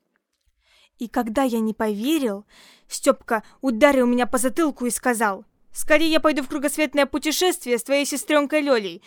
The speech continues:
чем я возьму тебя. Мне не доставляет интереса с дураками путешествовать». Но мне хотелось путешествовать,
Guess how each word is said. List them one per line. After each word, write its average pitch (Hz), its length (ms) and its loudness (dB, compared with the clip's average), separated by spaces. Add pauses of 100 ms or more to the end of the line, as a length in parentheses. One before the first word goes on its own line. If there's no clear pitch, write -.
(140)
чем - 180 -6
я 247 140 0
возьму 226 260 -4
тебя. 208 420 -6 (680)
Мне 311 100 -2
не 330 140 0
доставляет 302 580 0
интереса 240 420 -4
с 214 60 -8
дураками 247 460 0
путешествовать». 208 880 -8 (800)
Но 254 100 -2
мне 285 160 0
хотелось 311 540 0
путешествовать, 214 840 -6